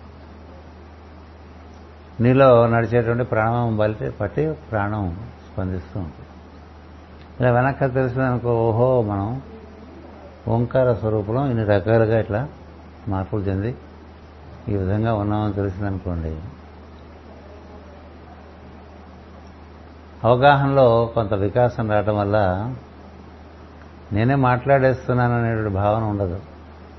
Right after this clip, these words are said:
ఇన్ని రకాల సహకారాలు లభిస్తే నువ్వు మాట్లాడటం, ఇంకోళ్ళు వినటం, చూడటం అన్నీ జరుగుతున్నాయి కదా. అందుకని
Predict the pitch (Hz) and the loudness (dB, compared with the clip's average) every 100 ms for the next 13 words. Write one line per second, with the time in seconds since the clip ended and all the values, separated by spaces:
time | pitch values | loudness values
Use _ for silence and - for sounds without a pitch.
0 | - - - - - - - - - - | -20 -20 -20 -20 -20 -20 -20 -20 -20 -20
1 | - - - - - - - - - 101 | -20 -20 -20 -20 -20 -20 -20 -20 -4 0
2 | 104 110 107 95 110 104 85 92 113 117 | 2 4 2 4 2 2 0 0 0 2
3 | 120 127 120 120 120 117 - 131 120 107 | 4 4 4 2 2 -2 -2 0 0 0
4 | 104 101 117 110 120 123 123 - - - | -2 -2 -2 -2 -2 -4 -6 -14 -20 -20
5 | - - - 110 101 107 104 98 101 117 | -20 -20 -6 -4 0 2 4 4 4 2
6 | 120 - 98 95 107 110 123 - - - | 0 0 -2 0 -4 -6 -8 -14 -20 -20
7 | - - - - - 104 113 98 104 101 | -20 -20 -20 -20 -8 -4 -2 0 0 -2
8 | 107 104 90 87 87 82 78 78 - - | -4 -4 -2 -2 -2 -4 -6 -14 -20 -20
9 | - - - - - - - 101 104 110 | -20 -20 -20 -20 -20 -20 -10 -4 -2 0
10 | 135 131 | 0 2